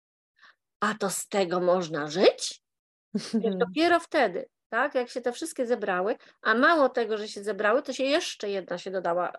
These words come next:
Speaker 1: y, cegiełka do tego, ponieważ w Poznaniu w ogóle jest dosyć mocny ośrodek właśnie bajarzy i tam działa Aneta Krus-Konciak, która jest osobą, y, związaną z Meksykiem.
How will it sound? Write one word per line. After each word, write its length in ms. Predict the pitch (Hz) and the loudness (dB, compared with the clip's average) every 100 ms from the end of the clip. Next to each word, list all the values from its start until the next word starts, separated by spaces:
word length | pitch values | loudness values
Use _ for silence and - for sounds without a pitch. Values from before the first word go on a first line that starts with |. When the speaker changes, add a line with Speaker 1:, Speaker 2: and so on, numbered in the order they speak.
| _ _ - | _ _ -8
Speaker 1:
y, 220 | 185 180 175 | -4 -2 -2
cegiełka 440 | 196 185 170 180 | 0 2 2 0
do 100 | 175 | -4
tego, 420 | 175 160 170 330 _ _ _ _ _ _ | -4 -2 -2 -2 _ _ _ _ _ _
ponieważ 580 | - 247 269 302 220 190 | 2 4 4 0 -4 -6
w 100 | - | -6
Poznaniu 460 | - 240 254 269 254 | -2 0 2 2 2
w 60 | 240 | 0
ogóle 160 | 226 | 0
jest 120 | 240 | -2
dosyć 300 | 247 240 - | -2 -6 -4
mocny 380 | 247 262 262 190 | 0 0 -2 -8
ośrodek 500 | 170 - 190 180 180 - 165 | -8 -6 -6 -4 -6 -8 -8
właśnie 300 | 180 - 185 | -8 -8 -6
bajarzy 640 | 190 180 175 170 208 349 _ _ _ _ _ _ _ _ | -4 -4 -4 -4 -6 -6 _ _ _ _ _ _ _ _
i 100 | 240 | -4
tam 260 | 240 240 240 | 0 2 2
działa 260 | 233 220 202 | 0 0 -2
Aneta 320 | 208 240 233 | -2 -2 -2
Krus-Konciak, 800 | 208 - 240 - 180 175 175 208 - _ _ _ _ _ - | -6 -6 -6 -6 -6 -6 -6 -6 -8 _ _ _ _ _ -2
która 260 | 294 320 | 2 2
jest 320 | 226 269 - | 2 0 -2
osobą, 600 | 294 - 214 180 208 311 - _ _ _ _ _ _ _ 208 | -6 -2 -4 0 0 0 -4 _ _ _ _ _ _ _ -2
y, 280 | 220 214 202 | 0 0 -2
związaną 520 | 202 226 269 294 262 | 0 2 4 4 4
z 80 | 226 | 2
Meksykiem. 600 | 185 - - - - | -2 -4 -14 -12 -14